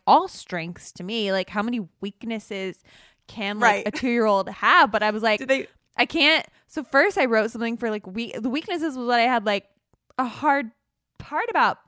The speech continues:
Speaker 1: So do you want me to read you, like, my first paragraph?
Speaker 2: Sure.
Speaker 1: Okay,
Speaker 2: Does,
Speaker 1: so I
Speaker 2: does
Speaker 1: said
Speaker 2: Rilo need a character reference, by the way? I could be a
Speaker 1: <laughs>
Speaker 2: character
Speaker 1: Great.
Speaker 2: reference for
Speaker 1: I
Speaker 2: him.
Speaker 1: said,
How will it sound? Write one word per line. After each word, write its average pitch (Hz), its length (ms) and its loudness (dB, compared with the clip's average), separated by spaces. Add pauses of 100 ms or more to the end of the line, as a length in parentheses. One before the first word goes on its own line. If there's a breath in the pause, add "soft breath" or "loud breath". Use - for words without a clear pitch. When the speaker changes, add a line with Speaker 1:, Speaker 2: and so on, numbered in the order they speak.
(840)
Speaker 1:
So 233 220 2 (140)
do - 80 -8
you 294 40 -2
want 277 60 -2
me 302 60 -2
to 359 60 0
read 226 180 -2
you, 220 100 0
like, 214 160 0 (300)
my 208 140 -6
first 180 360 -8
paragraph? 196 760 -8 (520)
Speaker 2:
Sure. 185 880 -2 (100)
Speaker 1:
Okay, 254 120 -4
Speaker 2:
Does, 240 100 -4
Speaker 1:
so 269 60 -2
I 269 40 -4
Speaker 2:
does 262 160 4
Speaker 1:
said 247 60 -2
Speaker 2:
Rilo 254 300 4
need 302 160 -2
a 294 60 -4
character 202 520 0
reference, 254 340 -2
by 277 160 -2
the 285 100 -6
way? 294 240 -2
I - 120 0
could 247 160 -8
be 226 80 -4
a 202 60 -4
Speaker 1:
<laughs> - 20 -12
Speaker 2:
character 190 380 -2
Speaker 1:
Great. 294 180 2
Speaker 2:
reference 175 420 -12
for - 160 0
Speaker 1:
I 254 40 6
Speaker 2:
him. 320 60 2
Speaker 1:
said, 285 300 2